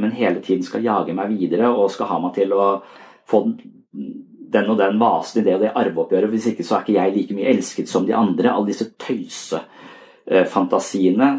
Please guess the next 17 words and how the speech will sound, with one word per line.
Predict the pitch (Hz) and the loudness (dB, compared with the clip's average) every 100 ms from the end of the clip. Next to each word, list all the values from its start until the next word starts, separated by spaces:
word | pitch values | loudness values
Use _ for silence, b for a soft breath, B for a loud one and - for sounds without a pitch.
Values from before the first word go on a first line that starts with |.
| - | 0
som | 107 | 0
gir | 95 85 92 | 2 0 0
meg, | 107 - | 0 0
eh, | 107 101 - - 110 | -2 -2 -4 -4 0
lidelse, | 104 85 82 139 139 - | 2 2 0 0 0 0
det | 90 | 0
er | 92 95 | 0 0
generert | 95 98 90 101 - | -2 0 2 2 0
av | 92 98 | -4 -4
et | - 90 82 | -4 0 0
ego | 78 113 | 0 -2
som | 110 | -2
lurer | 98 104 90 80 | -2 0 0 0
meg | 95 98 | -2 -2
til | 101 | -2
et | |
ganske | 95 - | -2 -6